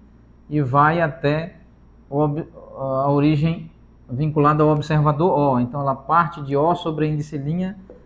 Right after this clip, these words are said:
e dirige-se para o observador O. Perdão, fazendo a correção. Então, vetor R mais vetor R subíndice menos é igual o vetor R subíndice menos, porém, o vetor R subíndice menos com o sobre índice linha aqui.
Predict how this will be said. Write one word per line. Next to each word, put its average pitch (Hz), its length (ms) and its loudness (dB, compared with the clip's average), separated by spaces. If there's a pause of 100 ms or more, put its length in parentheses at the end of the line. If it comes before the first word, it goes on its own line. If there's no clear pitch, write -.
e 147 80 -8
dirige-se 156 640 2
para 151 240 0
o 156 80 2
observador 147 760 -2
O. - 20 -8
Perdão, 147 440 -2
fazendo 139 280 -6
a 135 60 -8
correção. 151 500 -4 (400)
Então, 160 300 2
vetor 170 400 6
R 151 420 6
mais 147 260 2
vetor 151 360 2
R 165 240 6
subíndice 156 520 -8
menos 170 360 -6
é 175 80 4
igual 160 500 4 (240)
o 151 100 -6
vetor 156 360 0
R 156 260 4
subíndice 151 640 -4
menos, 170 480 -4
porém, 165 380 -6
o 160 80 -6
vetor 165 340 -2
R 160 260 0
subíndice 156 600 -12
menos 160 420 -8
com 151 340 -6 (880)
o 147 120 -2
sobre 170 460 4
índice 165 400 -2
linha 156 500 -4
aqui. 127 360 -14